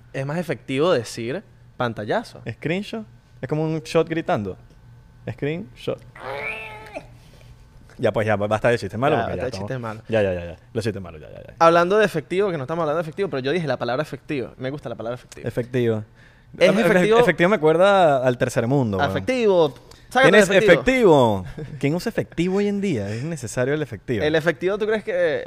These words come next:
Speaker 1: o sea, el
Speaker 2: Ya
Speaker 1: cash?
Speaker 2: desde ayer, weón. Esa vaina, no sé, siento que el efectivo es como ya una vaina del pasado.
Speaker 1: El efectivo me ha resuelto muchas cosas. Por lo
Speaker 2: Sí.
Speaker 1: ej-, por ejemplo, hoy fui al gym y no llevé la cartera. Y gracias a un dólar que tenía,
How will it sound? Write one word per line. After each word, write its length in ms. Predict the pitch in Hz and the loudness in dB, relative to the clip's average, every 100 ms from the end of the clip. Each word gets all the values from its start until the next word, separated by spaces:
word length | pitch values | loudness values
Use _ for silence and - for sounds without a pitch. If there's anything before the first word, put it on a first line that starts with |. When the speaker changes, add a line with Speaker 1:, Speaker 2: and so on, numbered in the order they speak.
| - | -10
Speaker 1:
o 60 | 135 | -2
sea, 140 | 156 | 0
el 240 | 135 127 131 | 0 -2 4
Speaker 2:
Ya 140 | 143 | 6
Speaker 1:
cash? 240 | 160 175 190 | 8 6 4
Speaker 2:
desde 140 | 190 | 2
ayer, 340 | 202 208 208 165 | 0 4 4 2
weón. 260 | 135 131 | 0 -2
Esa 180 | 135 170 | -2 0
vaina, 380 | 180 196 196 - - _ _ _ - | 0 0 -4 -6 -14 _ _ _ -10
no 160 | 139 147 | -8 -2
sé, 160 | 190 | 0
siento 200 | 143 131 | 0 -4
que 60 | 151 | -2
el 60 | 170 | -4
efectivo 480 | - 113 143 135 | -4 -6 -4 -2
es 80 | 151 | -2
como 380 | 180 175 131 98 - - 107 | -4 -6 -6 -6 -14 -20 -12
ya 300 | 101 107 120 | -6 -2 -2
una 160 | 127 | -2
vaina 260 | 139 139 147 | -4 -4 -4
del 100 | 139 | -6
pasado. 340 | - - 110 98 | -8 -6 -4 0
Speaker 1:
El 140 | 151 | 0
efectivo 400 | 147 151 131 156 | 0 -4 -2 0
me 240 | 175 170 143 | 0 0 0
ha 140 | 135 | -2
resuelto 920 | 151 - 165 147 156 160 156 143 117 | -4 -4 -2 -2 0 2 4 2 0
muchas 640 | 120 139 160 156 147 117 - | -2 -6 -2 -2 -2 -6 -6
cosas. 520 | 143 139 170 160 160 - | -2 -2 -4 -8 -10 -8
Por 100 | 127 | -6
lo 80 | |
Speaker 2:
Sí. 60 | 170 | -4
Speaker 1:
ej-, 100 | 170 | -2
por 100 | 143 | -2
ejemplo, 680 | 123 123 120 147 151 143 120 - - | -2 -4 -2 0 2 4 0 -4 -8
hoy 360 | - 156 160 226 | 4 6 6 2
fui 300 | - 151 143 | -6 -4 0
al 360 | 143 160 175 165 135 | 0 0 -2 -6 -6
gym 360 | 160 170 202 240 _ _ _ - | -4 -4 -6 -12 _ _ _ -8
y 120 | 156 | -6
no 240 | 156 165 | -4 -2
llevé 180 | 175 202 | -2 0
la 100 | 190 | -2
cartera. 460 | 156 139 190 147 - - _ - _ | -4 -6 -4 -4 -6 -14 _ -20 _
Y 200 | 151 156 | -8 -4
gracias 380 | 151 190 190 202 | -2 -2 -4 -4
a 60 | 185 | -2
un 240 | 170 175 | -2 -2
dólar 220 | 180 180 | 0 -2
que 100 | 175 | -6
tenía, 380 | 160 180 139 104 | -10 -8 -8 -12